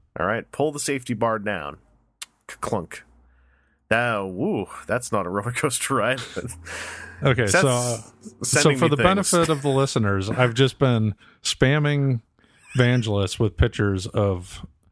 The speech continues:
Speaker 2: Oakland, soon to be L A Raiders owner Mark, Mike Davis. Oh no, Mark Davis. I had it right. Uh, yeah, Mark Davis. And then, uh, just to mix it up a little bit,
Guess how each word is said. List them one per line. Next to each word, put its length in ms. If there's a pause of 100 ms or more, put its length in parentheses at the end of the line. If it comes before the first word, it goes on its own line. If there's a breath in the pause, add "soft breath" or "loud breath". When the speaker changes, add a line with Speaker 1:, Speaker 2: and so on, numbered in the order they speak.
(960)
Speaker 2:
Oakland, 640
soon 240
to 60
be 200
L 220
A 80
Raiders 380
owner 420 (800)
Mark, 360
Mike 280
Davis. 640 (1300)
Oh 80
no, 180
Mark 240
Davis. 380
I 80
had 80
it 40
right. 240 (680)
Uh, 260
yeah, 140
Mark 220
Davis. 340 (420 loud breath)
And 160
then, 220
uh, 240
just 300
to 40
mix 280
it 80
up 140
a 40
little 220
bit, 260